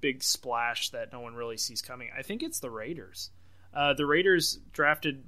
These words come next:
all their guys last, uh, year, didn't, didn't move a lot of picks. Uh, they took a lot of guys that, that are going to be, uh, pretty good in this league, I think, one day. Um, uh, I, I wasn't huge on the Cleveland Farrell pick, but after that, I thought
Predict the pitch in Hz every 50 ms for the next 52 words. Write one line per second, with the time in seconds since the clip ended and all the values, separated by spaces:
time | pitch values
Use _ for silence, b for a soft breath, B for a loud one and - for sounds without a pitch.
0 | - - - - - 143 143 147 151 143 135 139 135 131 131 127 123 127 135 127
1 | 127 127 - - - - - - - 131 127 120 120 120 127 123 127 123 120 120
2 | 120 117 127 127 120 123 - - - - - 175 202 214 196 196 185 170 175 170
3 | 160 151 135 - - - 127 117 117 - - - - b b b b b b b
4 | b - 123 123 120 120 120 120 131 131 131 - 151 143 143 143 139 135 135 135
5 | 127 123 127 127 117 - 127 117 113 107 92 - - 143 127 117 117 - - -
6 | - - 139 135 - - 131 127 123 123 110 120 117 117 117 117 - - - -
7 | - - 131 127 120 123 - - - - - - - - - - 208 269 339 202
8 | 208 247 302 320 185 135 117 - - 131 120 113 113 113 110 - 123 120 110 123
9 | 117 117 110 110 107 104 101 - - 127 127 123 120 - - b b b b b
10 | b b b b b - - - - 147 127 123 123 120 - - - - - -
11 | - - - 170 160 - - 160 160 151 160 151 139 143 - 131 143 139 131 139
12 | 131 127 127 - - 143 139 131 131 123 117 113 - 120 117 117 120 120 - 143
13 | 156 180 175 - 143 - 131 120 120 - - 135 127 - - 123 117 123 120 135
14 | 165 156 - 151 139 -